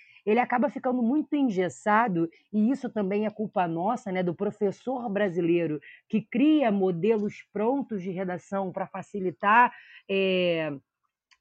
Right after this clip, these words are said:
não só a venda do seu conhecimento, né, mas também facilitar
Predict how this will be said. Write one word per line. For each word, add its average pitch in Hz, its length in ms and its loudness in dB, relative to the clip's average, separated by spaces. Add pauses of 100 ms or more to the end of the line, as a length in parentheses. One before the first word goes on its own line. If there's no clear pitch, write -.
(320)
não 226 180 0
só 233 160 2
a 190 80 6
venda 185 300 0
do 180 100 -2
seu 185 160 -2
conhecimento, 175 640 -2
né, 160 120 -4
mas 160 180 -6
também 170 220 -4
facilitar 185 600 -2